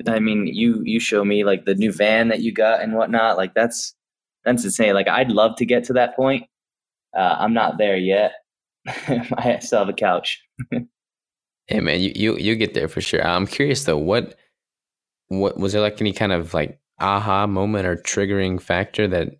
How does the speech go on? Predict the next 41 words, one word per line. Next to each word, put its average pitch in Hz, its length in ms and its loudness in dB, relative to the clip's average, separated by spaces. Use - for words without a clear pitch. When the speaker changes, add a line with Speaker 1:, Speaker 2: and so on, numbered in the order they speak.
Speaker 2:
really, 90 720 0
like, 80 140 -2
made 90 220 0
the 85 80 0
pendulum 101 400 0
swing 101 260 -2
the 92 100 0
other 95 140 0
way? 98 300 -2
Speaker 1:
Yeah, 170 180 4
so 190 160 2
I 196 40 4
started 247 380 2
getting 170 320 2
into, 156 720 0
you 113 100 -2
know, 135 120 0
Stoicism, 147 1120 0
uh, 120 300 2
reading 135 260 2
the 127 100 0
Daily 131 300 2
Stoic. 127 540 2
I 117 40 -2
think 131 240 -4
I 120 60 2
got 113 260 2
into 117 280 -2
that 101 360 2
from 98 200 -4
Danny. 104 580 0
Like, 95 160 0
he 104 80 -4
started 101 340 -2
posting 101 340 -2
that 101 240 2
a - 20 -6
while 98 300 2
back 98 360 2
last 101 320 0
year. 101 320 0